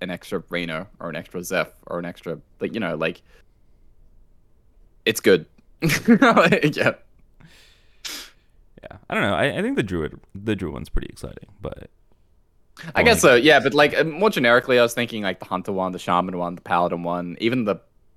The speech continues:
Speaker 1: Priest one. I,
Speaker 2: It
Speaker 1: I, I guess. I, I mean, I guess the Druid one is the most exciting, but, like, overall, they just seem kinda, like, solid, good
Speaker 2: Yeah.
Speaker 1: stuff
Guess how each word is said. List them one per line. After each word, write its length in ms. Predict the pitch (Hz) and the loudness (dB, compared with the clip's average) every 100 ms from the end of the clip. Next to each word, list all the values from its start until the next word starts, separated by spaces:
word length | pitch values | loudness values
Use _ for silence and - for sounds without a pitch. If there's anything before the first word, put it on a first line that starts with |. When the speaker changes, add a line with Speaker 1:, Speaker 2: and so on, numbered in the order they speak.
| _ | _
Speaker 1:
Priest 260 | 87 80 87 | -6 -4 -6
one. 220 | 80 82 _ _ _ _ | -6 -8 _ _ _ _
I, 40 | 85 | -2
Speaker 2:
It 180 | 78 113 | 0 0
Speaker 1:
I, 80 | - 92 | -4 -4
I 40 | |
guess. 260 | 87 85 80 - | 0 0 -2 0
I, 160 | 104 - | 0 0
I 80 | 107 | 0
mean, 180 | 107 107 | 0 2
I 120 | 107 | 2
guess 200 | 104 107 | 2 0
the 100 | 117 | 0
Druid 200 | 110 101 | 0 0
one 160 | 92 85 | 0 -4
is 160 | 87 | -8
the 80 | 92 | -8
most 200 | 87 87 | -8 -6
exciting, 480 | 90 - 80 98 117 | -6 0 0 0 -2
but, 140 | 107 | 0
like, 240 | 98 92 - | 0 -2 -2
overall, 400 | 107 139 147 101 | 0 2 4 4
they 140 | 95 90 | 2 -2
just 140 | 92 | -4
seem 140 | 120 117 | -6 -2
kinda, 240 | 117 107 | -2 0
like, 300 | 95 87 80 _ _ | 0 -2 -4 _ _
solid, 440 | - 82 82 90 - _ | -6 -2 0 -2 -4 _
good 200 | 85 87 | -8 -8
Speaker 2:
Yeah. 80 | 95 | -10
Speaker 1:
stuff 400 | - - 170 - | -8 -2 0 -2